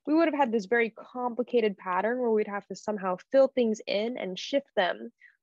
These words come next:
to restore that min heapness. And so instead we do this simple way of, or sorry, to restore that completeness.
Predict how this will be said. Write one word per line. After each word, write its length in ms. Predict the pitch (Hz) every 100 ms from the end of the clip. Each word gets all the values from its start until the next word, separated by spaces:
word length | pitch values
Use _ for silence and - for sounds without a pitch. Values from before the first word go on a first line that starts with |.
| -
to 100 | 254
restore 440 | 226 - - 220
that 200 | 208 185
min 200 | 202 185
heapness. 600 | 180 190 - - - - - _ _ _ _ _
And 100 | 240
so 100 | 233
instead 320 | 240 226 302 311
we 120 | 247
do 120 | 233
this 240 | 220 214
simple 320 | - 370 302 214
way 220 | 185 190
of, 200 | 202 196 - _ _ -
or 140 | -
sorry, 240 | - - - -
to 100 | 247
restore 260 | 233 233
that 160 | 202 202
completeness. 600 | 196 - - - 214 -